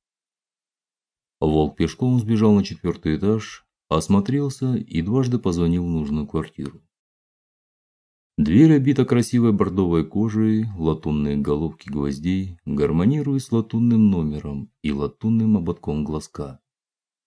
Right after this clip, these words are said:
Глухой звук звонка наводит на мысль, что дверь двойная, значит, сразу воспользоваться глазком нельзя. «Кто?» раздался знакомый голос. «Волк из Рохи Сафет».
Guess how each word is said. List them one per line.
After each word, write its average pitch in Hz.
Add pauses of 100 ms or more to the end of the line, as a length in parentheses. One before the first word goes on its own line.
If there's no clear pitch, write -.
(540)
Глухой 85
звук 135
звонка 135
наводит 127
на 117
мысль, 127
что 82
дверь 110
двойная, 98 (360)
значит, 71
сразу 104
воспользоваться 92
глазком 90
нельзя. 71 (1000)
«Кто?» - (380)
раздался 131
знакомый 90
голос. 67 (720)
«Волк 101
из 87
Рохи 92
Сафет». 92